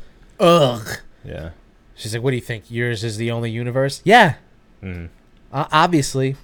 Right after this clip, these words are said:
Speaker 2: Yeah.
Speaker 1: that's what we
Speaker 2: Yeah.
Speaker 1: think.
Speaker 2: Or galaxies, I should say.
Speaker 1: Or, yeah,
Speaker 2: Not
Speaker 1: yeah,
Speaker 2: universes.
Speaker 1: yeah, yeah. And it's like, but, ugh, hate it.
Speaker 2: Yeah, it's not satisfying. I'm sorry.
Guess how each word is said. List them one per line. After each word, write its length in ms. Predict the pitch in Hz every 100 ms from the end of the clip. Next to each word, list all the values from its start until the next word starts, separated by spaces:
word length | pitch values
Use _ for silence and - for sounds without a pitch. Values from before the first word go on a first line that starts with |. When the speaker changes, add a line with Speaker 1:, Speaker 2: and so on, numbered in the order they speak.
| -
Speaker 2:
Yeah. 100 | 131
Speaker 1:
that's 220 | 131 123
what 160 | 135 120
we 100 | 117
Speaker 2:
Yeah. 60 | 120
Speaker 1:
think. 340 | 123 135 - -
Speaker 2:
Or 120 | 107
galaxies, 520 | 101 95 92 - 87
I 60 | 85
should 180 | 85
say. 180 | - 82
Speaker 1:
Or, 120 | 127
yeah, 160 | 135 135
Speaker 2:
Not 80 | 123
Speaker 1:
yeah, 120 | 104
Speaker 2:
universes. 460 | 92 85 90 87 -
Speaker 1:
yeah, 60 | 92
yeah. 80 | 87 -
And 140 | 151
it's 140 | 151 165
like, 240 | 151 123 - - - _ _
but, 160 | 180 202 185 156 - - _ _ _ _ _ _ - _ _ _ _ _ _ _ -
ugh, 160 | 131 104 - - - _ _ _ _
hate 220 | - -
it. 40 | 131
Speaker 2:
Yeah, 120 | 117
it's 120 | 113 127
not 140 | 117
satisfying. 520 | 101 85 - 92 87
I'm 120 | 87
sorry. 320 | - 90 87